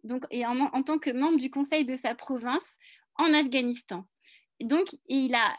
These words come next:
il a été accepté, donc, comme membre du conseil de sa province en tant qu'homme. Mais, euh, il a publié sa, sa biographie en deux mille quatorze, qui a été traduite en français d'ailleurs, c'est très intéressant.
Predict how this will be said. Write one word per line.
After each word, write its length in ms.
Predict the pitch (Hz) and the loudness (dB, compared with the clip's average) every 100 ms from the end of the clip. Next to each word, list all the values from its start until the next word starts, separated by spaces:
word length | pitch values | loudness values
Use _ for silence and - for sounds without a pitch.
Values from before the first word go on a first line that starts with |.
| - | -4
il 180 | 254 233 | -2 2
a 440 | 214 196 185 - - | 2 2 2 -2 -2
été 320 | 269 247 269 | -2 0 0
accepté, 800 | 294 311 - 339 254 - 285 294 494 _ _ | 0 -2 0 0 0 -2 0 0 -2 _ _
donc, 260 | 226 247 226 | -6 -6 -4
comme 260 | 254 233 | -4 0
membre 260 | 247 330 311 | 2 6 6
du 100 | 262 | 4
conseil 320 | 262 262 247 | -2 -4 -4
de 100 | 226 | -4
sa 180 | 240 208 | -6 -8
province 600 | - 233 220 254 349 - _ _ - | -6 -8 -4 -2 -2 -6 _ _ 0
en 120 | 294 | 2
tant 220 | 285 247 | 2 -2
qu'homme. 300 | 247 202 196 202 - - - | -4 -6 -6 -10 -20 -20 -4
Mais, 340 | 254 254 196 - _ | 0 0 -2 -8 _
euh, 240 | 226 214 208 | -4 -2 -2
il 140 | 247 | -2
a 60 | 240 | -2
publié 380 | 247 254 269 311 | 0 0 2 2
sa, 140 | - 208 - | 0 -2 -4
sa 180 | - - | -6 -4
biographie 600 | 214 285 254 254 247 311 | 0 0 0 -2 -2 -2
en 80 | 277 | 0
deux 160 | 214 233 | 0 -4
mille 180 | 226 233 | -6 -6
quatorze, 380 | 220 - 349 | -4 -2 -2
qui 100 | - | 0
a 40 | 208 | -2
été 200 | 202 208 | -4 -8
traduite 400 | - 233 254 269 | -4 -2 -2 -4
en 100 | 226 | -6
français 380 | - 214 254 285 | -8 -10 -4 -2
d'ailleurs, 300 | 233 226 285 | -2 -2 -4
c'est 140 | 208 | -6
très 180 | - 226 | -8 -6
intéressant. 640 | 202 208 190 190 240 - | -6 -8 -10 -10 -12 -14